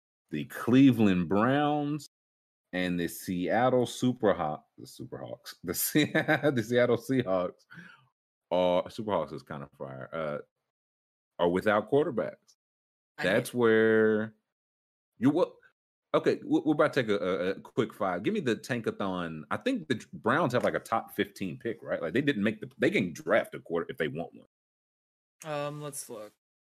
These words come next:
Speaker 1: I feel like the, I feel, I, tankathon, yeah, N F L section. I think I want, uh, thirteen, fourteen. Like, a full Geno season in Seattle. Jake, Jake, uh,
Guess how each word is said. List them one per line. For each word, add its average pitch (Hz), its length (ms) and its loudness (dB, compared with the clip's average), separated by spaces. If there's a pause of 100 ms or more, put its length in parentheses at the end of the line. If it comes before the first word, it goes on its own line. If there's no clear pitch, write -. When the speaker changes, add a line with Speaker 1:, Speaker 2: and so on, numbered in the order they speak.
(320)
Speaker 1:
I 107 60 -2
feel 135 120 -2
like 113 200 2
the, 90 140 4
I - 40 0
feel, 117 120 0
I, 92 140 2 (920)
tankathon, 104 1300 0 (160)
yeah, 95 140 4
N 80 180 0
F 85 160 -2
L 85 140 6
section. 76 600 -6
I 127 60 0
think - 160 -4
I 170 40 4
want, 240 200 2
uh, 123 80 0 (240)
thirteen, 196 420 2
fourteen. 214 680 -2 (1400)
Like, 104 520 2
a - 60 -10
full 98 280 2
Geno 92 320 0
season 92 340 -4
in 82 60 -4
Seattle. 90 460 2
Jake, 90 440 -2
Jake, 95 380 -2 (340)
uh, 76 160 -12